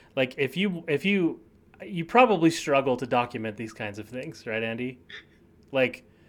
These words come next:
we just had this podcast, but we're not documenting these things. We're not, we're not <laughs> documenting your progress from, from, from junior to mid to senior. Like, we need to, we need to track those goals. We need to track those whatever.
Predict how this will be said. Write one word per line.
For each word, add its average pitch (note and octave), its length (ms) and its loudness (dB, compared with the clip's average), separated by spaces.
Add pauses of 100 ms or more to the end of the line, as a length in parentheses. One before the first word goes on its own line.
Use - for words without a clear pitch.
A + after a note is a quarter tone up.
(140)
we F3 160 6
just G#3 160 4
had F#3 180 8
this E3 140 2
podcast, E3+ 500 4
but C#3 120 -2
we're C#3 200 2
not C3 280 0
documenting A#2 580 0
these A2 160 -6
things. C#3 240 -10
We're E3 100 4
not, F3+ 220 2 (280)
we're D#3+ 120 4
not F3 220 4
<laughs> - 0 -
documenting C#3 840 2 (400)
your C#3 360 4
progress C3 560 4
from, A2+ 360 -6 (120)
from, A2+ 360 -6
from G#2+ 360 -6
junior B2 560 -2
to A2+ 180 -6
mid A2 460 -2
to B2 80 -8
senior. A2 680 -8 (280)
Like, B2+ 100 0
we E3+ 80 4
need D3 240 4
to, C#3 60 -14
we D#3+ 100 2
need F3+ 120 4
to D3 100 0
track C#3+ 340 2
those B2+ 240 0
goals. A#2 320 -2
We B2+ 60 -4
need A#2 80 -4
to - 40 -14
track A2+ 180 -6
those A2+ 120 -6
whatever. A2 300 -6